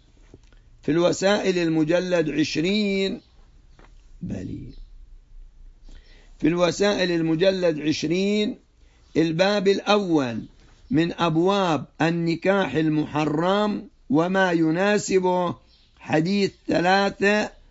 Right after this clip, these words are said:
صفحة ثلاثمائة وثمانية. قرأنا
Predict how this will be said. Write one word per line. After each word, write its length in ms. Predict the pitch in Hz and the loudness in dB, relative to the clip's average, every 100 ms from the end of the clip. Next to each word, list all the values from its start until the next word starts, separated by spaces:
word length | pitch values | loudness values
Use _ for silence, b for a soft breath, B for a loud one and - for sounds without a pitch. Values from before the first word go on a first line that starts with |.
| - | -12
صفحة 480 | - 180 185 - 160 | -2 0 0 -2 -2
ثلاثمائة 720 | 160 156 156 147 160 185 190 | 0 0 0 -2 -4 -2 0
وثمانية. 800 | 185 170 175 196 190 147 113 87 - _ _ _ _ _ _ _ _ - b b b _ | -2 -2 -2 -2 0 0 -2 -8 -14 _ _ _ _ _ _ _ _ -20 b b b _
قرأنا 680 | 170 196 254 233 214 196 - | 4 4 4 2 2 2 -2